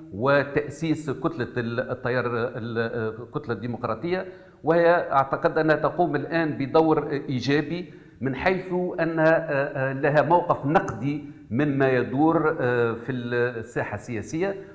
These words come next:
وتسعى أن تقدم مجموعة من الحلول. هذه الحلول ربما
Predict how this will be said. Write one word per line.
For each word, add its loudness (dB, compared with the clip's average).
وتسعى 4
أن -2
تقدم 0
مجموعة 2
من -2
الحلول. 0
هذه 4
الحلول 2
ربما 4